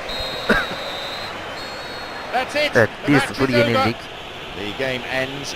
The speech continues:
Speaker 1: and they find themselves
Speaker 2: Salak
Speaker 1: on the
Speaker 2: gibi
Speaker 1: wrong end
Speaker 2: oynadı
Speaker 1: of the
Speaker 2: bizim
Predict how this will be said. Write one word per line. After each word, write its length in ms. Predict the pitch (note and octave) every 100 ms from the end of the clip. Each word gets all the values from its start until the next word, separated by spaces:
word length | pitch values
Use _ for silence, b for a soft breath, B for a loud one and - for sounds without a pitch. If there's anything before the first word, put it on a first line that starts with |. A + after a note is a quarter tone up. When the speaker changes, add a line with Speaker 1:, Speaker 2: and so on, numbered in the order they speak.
| A#2+
Speaker 1:
and 80 | A#2+
they 140 | A#2+
find 300 | A#2 C#3+ C#3
themselves 520 | B2+ B2 - B2+ C3
Speaker 2:
Salak 240 | C3+ C3+ D3+
Speaker 1:
on 20 |
the 60 | G#2
Speaker 2:
gibi 120 | A2
Speaker 1:
wrong 120 | A2+ -
end 60 |
Speaker 2:
oynadı 200 | C#3 B2+ G2+
Speaker 1:
of 60 |
the 40 |
Speaker 2:
bizim 20 | A2